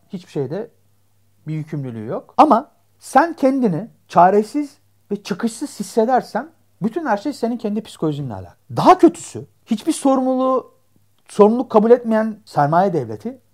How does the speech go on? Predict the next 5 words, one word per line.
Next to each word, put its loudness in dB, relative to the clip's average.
olaylarda 2
kişilerin -4
psikolojisini -8
sorumlu -14
tutuyor. -20